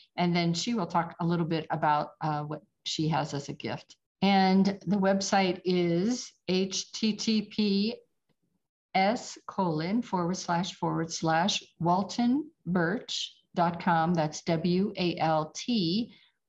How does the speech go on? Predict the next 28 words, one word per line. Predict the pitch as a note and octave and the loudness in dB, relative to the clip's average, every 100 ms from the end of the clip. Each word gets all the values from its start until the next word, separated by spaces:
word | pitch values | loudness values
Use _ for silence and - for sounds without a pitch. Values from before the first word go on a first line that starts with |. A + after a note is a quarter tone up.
| _ | _
O | F3+ G#3+ C#4 - | 0 2 0 0
N | F3+ E3+ D#3+ E3 F3 - _ - | 0 0 0 0 -2 -6 _ -6
B | D#3 F#3+ A3 B3 | 0 2 2 0
I | F3+ E3 D#3 E3 E3 | 0 2 2 0 -2
R | D#3+ C#3+ D3+ | -2 -2 -4
C | E3+ - F3 G3+ | -6 -4 -2 0
H | D#3+ D#3+ - - | 0 -2 -4 -4
dot | D3 D3 | -2 -2
com. | - - - G3+ A#3+ _ _ _ - - - - - - | -6 -10 -4 -4 -4 _ _ _ -20 -20 -20 -20 -8 0
And | F3+ F3 F3 E3+ F3 - F#3 | 4 6 6 4 0 -6 -12
the, | F3+ F3+ E3 E3 D#3+ | -2 2 2 2 0
um, | - E3 D#3+ D#3+ E3+ - _ _ _ _ | -2 -2 -2 -4 -6 -12 _ _ _ _
you | F#3 | 0
can | F3 E3+ | 2 2
find | F3 E3+ | 2 4
her | E3 | 2
on | E3 | 2
social | F3 - | -2 0
media | E3+ E3+ D#3+ - - | 2 2 0 -2 0
at | D#3 D#3 - - _ - | 0 0 -6 -18 _ -4
LinkedIn, | D#3+ D3 G3 A#3+ A#3+ A3 | -2 0 2 4 4 4
Facebook, | E3 F3+ F3 - F#3 F#3+ F#3+ - - | 2 0 -2 -2 0 0 -2 -6 -4
Instagram, | D#3+ E3+ - E3+ F3 E3+ E3+ E3+ E3 - | -4 -2 -4 0 2 4 4 4 0 0
as | B2+ D3 D3+ | 0 0 -4
well | D3+ D3+ E3+ E3 | -2 0 2 0
as | C#3 D3+ - | -4 -6 -8
Twitter. | - F4 C4+ F3+ G#3+ C4 - - - - - - - | -2 0 2 4 2 0 -8 -20 -20 -20 -20 -20 -2
Going, | G#3 G#3 G3+ G3+ G3 | 2 4 6 4 2